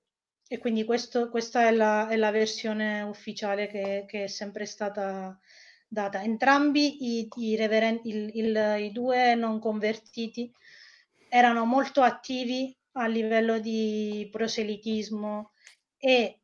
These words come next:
ehm, Ike Ovsepian si rifiutò di firmare una, un accordo che dovevano firmare tutti i vari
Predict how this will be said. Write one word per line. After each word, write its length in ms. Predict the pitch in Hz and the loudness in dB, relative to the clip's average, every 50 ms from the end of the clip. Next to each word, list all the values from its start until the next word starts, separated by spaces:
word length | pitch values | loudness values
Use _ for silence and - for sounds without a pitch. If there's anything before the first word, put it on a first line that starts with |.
| _ _ | _ _
ehm, 960 | - 277 240 220 214 208 202 202 196 196 196 196 196 196 196 190 190 208 214 214 | -8 -4 -2 0 0 2 2 2 2 2 2 2 0 -2 -6 -8 -8 -10 -6 -2
Ike 300 | 233 240 262 254 - - | 0 0 0 2 0 -2
Ovsepian 680 | 262 254 - - 262 240 247 262 262 262 262 262 269 269 | -2 0 0 0 0 0 0 2 2 2 2 2 0 -4
si 160 | - - 254 | -6 -6 -4
rifiutò 460 | 233 240 226 - 254 247 262 254 247 | -4 -4 -4 -6 -4 0 0 2 2
di 140 | 233 226 220 | 0 -2 -4
firmare 720 | - 233 233 240 247 254 262 254 254 247 247 247 247 254 254 | -4 -4 -2 -2 -2 -2 -2 0 0 2 2 0 0 -2 -4
una, 440 | 247 220 208 208 208 208 208 214 226 | -6 -6 -6 -6 -6 -6 -6 -6 -4
un 120 | 226 220 220 | -2 -2 -2
accordo 720 | 220 220 - - - 247 240 240 220 214 233 240 269 - _ _ _ _ _ _ _ _ | -2 -4 -4 0 2 2 4 4 2 2 0 0 -2 -4 _ _ _ _ _ _ _ _
che 100 | - 226 | -8 -4
dovevano 360 | 214 220 220 220 220 220 220 220 | 0 2 2 2 2 2 0 -2
firmare 520 | 220 240 233 220 233 233 226 220 208 202 | -2 -4 -4 -2 -2 0 0 0 -2 -2
tutti 720 | 202 233 233 - - - 240 233 226 226 220 220 214 220 | -4 -10 -12 -12 -12 -8 -6 -4 -4 -4 -4 -4 -4 -4
i 80 | 208 208 | -4 -2
vari 640 | 208 208 208 208 208 208 208 202 202 202 214 | -2 -2 -2 -2 -2 -2 -4 -4 -6 -8 -8